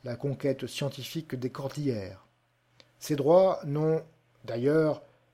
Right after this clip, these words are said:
pas été contestés et notre gouvernement a tenu à les exercer.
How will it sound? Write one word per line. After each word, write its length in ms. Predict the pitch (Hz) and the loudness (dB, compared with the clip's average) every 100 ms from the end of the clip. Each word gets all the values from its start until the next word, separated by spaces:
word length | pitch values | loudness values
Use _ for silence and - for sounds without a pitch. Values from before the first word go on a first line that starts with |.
| _ | _
pas 220 | - 143 143 | 2 4 4
été 240 | 143 131 | 0 -2
contestés 680 | - 131 131 - - 156 156 - - _ _ - | -4 -6 -6 -6 -2 -2 -2 -10 -20 _ _ -2
et 180 | 156 143 | 2 2
notre 560 | 139 131 - - 127 | 2 -2 -6 -6 -4
gouvernement 880 | 120 143 143 131 120 120 127 139 135 - | -2 0 2 2 2 -2 0 0 0 -2
a 180 | 117 | -6
tenu 480 | 113 - 123 131 139 - | -4 0 0 0 -4 -6
à 120 | 113 | -8
les 240 | 113 107 | -6 -4
exercer. 420 | 120 117 - - | -4 -6 -12 -16